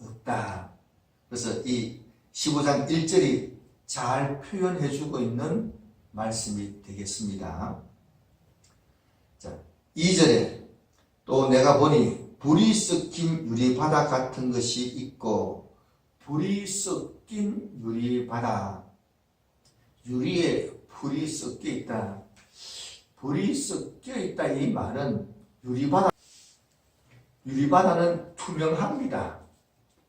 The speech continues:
투명하고 성도들은 그 위에 서 있는데 투명하기 때문에 밑에서는 불심판이 있습니다.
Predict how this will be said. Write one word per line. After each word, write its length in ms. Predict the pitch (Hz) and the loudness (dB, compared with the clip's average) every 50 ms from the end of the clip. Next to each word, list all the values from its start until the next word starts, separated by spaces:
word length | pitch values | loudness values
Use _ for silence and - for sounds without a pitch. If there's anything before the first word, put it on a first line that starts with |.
| _ _ _ _ _ _ _ _ _ _ | _ _ _ _ _ _ _ _ _ _
투명하고 1300 | - - 151 147 147 151 151 151 151 - 190 185 190 175 - - - - - - - - - - _ _ _ _ _ _ _ _ _ _ _ _ _ _ | -12 -8 -4 -2 0 0 2 0 2 2 2 2 2 2 2 2 2 0 0 -4 -6 -12 -18 -20 _ _ _ _ _ _ _ _ _ _ _ _ _ _
성도들은 1040 | - - - - 202 208 190 190 180 170 170 165 175 175 - - - - - - | -16 -14 -6 0 0 4 6 8 8 8 8 6 4 4 2 -2 -6 -8 -14 -14
그 340 | - 131 139 139 - - - | -8 -4 0 2 2 2 2
위에 280 | - 190 185 185 151 - | 2 2 2 2 2 2
서 240 | - - - 156 - - | 0 -2 -4 -4 -2 -2
있는데 840 | 120 113 117 127 - - - 123 120 120 117 120 - - - - - _ _ _ _ _ _ _ _ _ | 0 0 0 0 0 0 0 0 0 0 -2 -2 -6 -8 -14 -18 -20 _ _ _ _ _ _ _ _ _
투명하기 560 | - - 156 160 160 160 202 202 180 185 185 | -16 -12 -8 -6 -2 0 2 2 2 0 0
때문에 520 | 180 170 165 165 170 175 185 185 185 - - | 0 -2 -2 0 0 2 2 2 2 0 -2
밑에서는 1000 | 131 123 - - 135 - 170 165 156 - 151 139 147 139 - 233 240 - - - - - - _ _ _ _ _ _ _ _ _ _ _ _ _ _ _ _ _ _ _ _ _ _ _ _ _ _ _ _ _ _ _ _ _ _ _ _ _ _ _ | -4 -4 -2 -2 -4 -4 -4 -4 -4 -2 -4 -4 -2 -2 -2 -2 -4 -4 -8 -10 -16 -20 -20 _ _ _ _ _ _ _ _ _ _ _ _ _ _ _ _ _ _ _ _ _ _ _ _ _ _ _ _ _ _ _ _ _ _ _ _ _ _ _
불심판이 800 | _ 170 196 202 185 - - - - - - 156 147 143 135 - - | _ 2 2 4 4 2 0 -2 -4 -6 -4 -2 -2 -2 0 -2 -4
있습니다. 580 | - - - 120 110 104 101 - - - - | -4 -6 -6 -6 -6 -6 -6 -8 -10 -14 -16